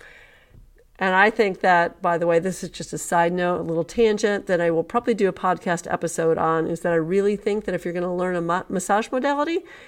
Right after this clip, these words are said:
that you need to take a live class because massage is very kinesthetic.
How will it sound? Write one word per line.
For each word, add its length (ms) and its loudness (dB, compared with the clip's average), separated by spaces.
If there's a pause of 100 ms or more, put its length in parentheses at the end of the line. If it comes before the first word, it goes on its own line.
(200)
that 260 -4
you 520 0 (480)
need 200 -4
to 80 -6
take 200 -6
a 60 -12
live 260 -2
class 480 -6 (160)
because 680 -6 (180)
massage 800 -6
is 160 -8
very 420 -2
kinesthetic. 720 -10